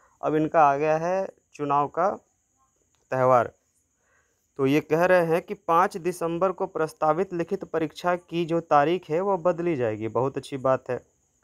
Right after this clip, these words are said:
स्टूडेंट के लिए इससे अच्छी बात कुछ हो ही नहीं सकती है। बिहार पुलिस, अ, जो अवर सेवा आयोग है, जो बीपीएसएससी है, पंचायत चुनाव की घोषणा के बाद नई तारीख पर मतदान शुरू करेगी। ये भी बहुत अच्छी बात है।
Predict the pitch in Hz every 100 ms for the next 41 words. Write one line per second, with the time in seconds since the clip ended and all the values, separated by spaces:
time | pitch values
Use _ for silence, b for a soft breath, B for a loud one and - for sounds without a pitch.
0 | 123 - 123 139 147 147 147 160 143 147
1 | 139 - 135 - 127 127 - - - -
2 | - _ _ _ _ _ _ - 135 151
3 | 185 180 185 185 175 170 - 156 156 147
4 | 160 156 170 170 165 156 156 151 165 147
5 | 147 143 135 147 156 156 151 147 156 156
6 | 165 - 165 160 165 185 - 170 170 170
7 | 151 151 165 165 160 160 156 147 160 151
8 | 147 - 160 147 139 147 135 131 123 117
9 | 110 120 147 180 165 160 147 151 143 139
10 | - 135